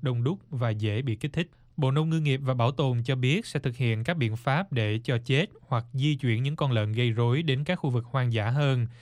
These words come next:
và gắn G P S theo dõi một số con khác.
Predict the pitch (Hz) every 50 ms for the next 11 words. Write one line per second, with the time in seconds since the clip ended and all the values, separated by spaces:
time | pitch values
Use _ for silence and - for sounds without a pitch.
0 | - - - - - 139 127 131 123 120 120 117 123 123 160 190 - 156 131 120
1 | 123 123 127 143 190 196 - - 131 120 117 104 104 107 127 147 110 - - 139
2 | 135 143 135 120 107 - - 120 131 180 -